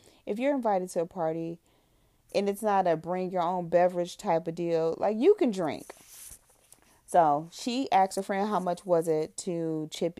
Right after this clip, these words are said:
in on the drinks, because she wanted to drink. And her friend said, "Well, I don't understand. Like, I got a drink," and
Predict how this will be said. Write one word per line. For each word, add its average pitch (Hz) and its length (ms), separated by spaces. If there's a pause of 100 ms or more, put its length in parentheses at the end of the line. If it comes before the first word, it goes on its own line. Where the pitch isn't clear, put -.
in 170 520
on 160 560 (500)
the 185 100
drinks, 285 400
because 208 280
she - 100
wanted 170 280
to 160 100
drink. 202 320
And 180 100
her 185 80
friend 180 220
said, 196 180
"Well, 214 160
I 226 180
don't 285 140
understand. 254 640
Like, 214 220
I 226 520
got 214 320
a 202 120
drink," 202 520
and 165 440